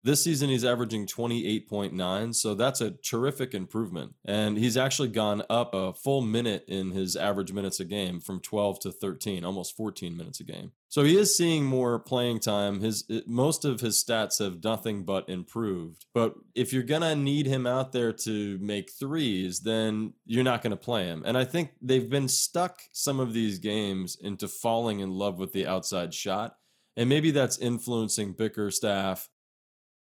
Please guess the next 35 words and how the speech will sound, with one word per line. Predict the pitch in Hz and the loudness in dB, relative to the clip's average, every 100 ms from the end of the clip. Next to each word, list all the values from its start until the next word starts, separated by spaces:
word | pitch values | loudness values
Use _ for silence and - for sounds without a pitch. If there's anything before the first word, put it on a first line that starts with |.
| _ 107 | _ 0
and | 107 104 | 0 0
he | 90 113 104 | 0 0 0
can't | - 123 123 - _ _ | -2 0 0 -2 _ _
put | - 104 - _ | -4 -2 -4 _
Stevens | - 117 101 95 92 | 0 2 0 0 0
out | 95 87 | 0 -2
there | 90 73 76 | -4 -6 -6
because | 110 98 113 - | -6 0 0 0
the | |
team | 107 - 139 131 | -4 0 0 0
is | 117 98 | 0 -2
just | - 110 - - | 0 0 0 2
operating | 120 117 117 113 110 104 | 2 2 2 4 4 2
that | 101 98 | 0 0
night | 107 107 104 | 0 0 0
more | 104 110 110 | 0 2 2
from | 101 110 101 | 0 -4 -4
the | 95 | -6
perimeter, | - 110 117 95 95 | -2 -2 0 0 0
and | 95 98 98 | 0 -2 -2
he | 107 | 0
doesn't | 101 98 92 | 0 -2 -6
feel | 107 104 95 | -4 -4 -2
that | 95 | -6
he | 92 | -6
can | 92 95 | -6 -6
run | 98 101 | -4 -2
any | 95 95 | -4 -6
plays | - 104 101 95 | -6 -4 -2 -2
that | 90 85 | -4 -4
will | 98 98 92 90 - 101 | -2 0 0 -2 -6 -2
utilize | 110 107 98 92 90 | 0 2 2 0 0
Stevens' | - 98 92 90 90 - - | -2 -4 -4 -4 -4 -4 -4
skill | - - 117 107 | -2 -2 0 -2
set. | - 67 | -2 -4